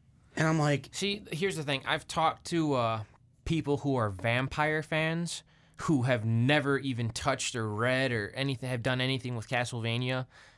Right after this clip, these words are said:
Speaker 2: and actually enjoyed it and got it and felt that it was accurate to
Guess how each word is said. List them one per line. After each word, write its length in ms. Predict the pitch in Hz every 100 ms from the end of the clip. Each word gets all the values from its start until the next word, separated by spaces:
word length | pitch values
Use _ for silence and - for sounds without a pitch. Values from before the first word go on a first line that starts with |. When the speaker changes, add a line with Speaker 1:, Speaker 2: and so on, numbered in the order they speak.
| _ _
Speaker 2:
and 120 | - 127
actually 400 | 156 - 214 127
enjoyed 400 | 110 113 127 107
it 160 | 98 -
and 200 | 110 107
got 260 | 113 120
it 120 | 107 -
and 260 | 110 107 -
felt 240 | 127 120
that 100 | 120
it 40 |
was 180 | 117 110 127
accurate 540 | 123 113 117 113 -
to 480 | - 127 120 110